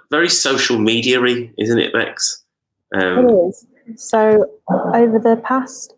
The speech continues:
Speaker 2: um, month, there were suggestions that the B B C were going to be rolling out new rules and guidelines for their staff to follow when they were using social media. And, uh, within the past week, those have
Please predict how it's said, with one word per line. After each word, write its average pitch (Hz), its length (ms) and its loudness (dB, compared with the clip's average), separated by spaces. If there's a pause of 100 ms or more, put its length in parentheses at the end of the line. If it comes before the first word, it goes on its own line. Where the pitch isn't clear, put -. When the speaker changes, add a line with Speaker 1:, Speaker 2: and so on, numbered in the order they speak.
Speaker 2:
um, 220 500 2
month, 202 380 2 (160)
there 190 160 2
were 190 180 4
suggestions - 720 -4
that - 180 0
the - 60 -20
B 180 140 2
B 170 100 -4
C - 180 -4
were - 100 -4
going - 180 -2
to - 120 -16
be 165 240 0 (440)
rolling 190 400 4
out 170 280 0 (180)
new 180 340 2
rules 175 380 4
and 165 160 0
guidelines 175 600 0
for - 60 -4
their 170 160 0
staff - 380 -4
to 175 80 0
follow 165 400 2
when 165 340 0
they 170 140 2
were 165 60 0
using 165 340 -4
social 165 340 0
media. 165 480 0 (500)
And, 165 360 0 (100)
uh, 170 240 4
within 175 220 4
the 180 80 2
past - 360 -4
week, - 320 0
those 160 360 0
have 165 360 0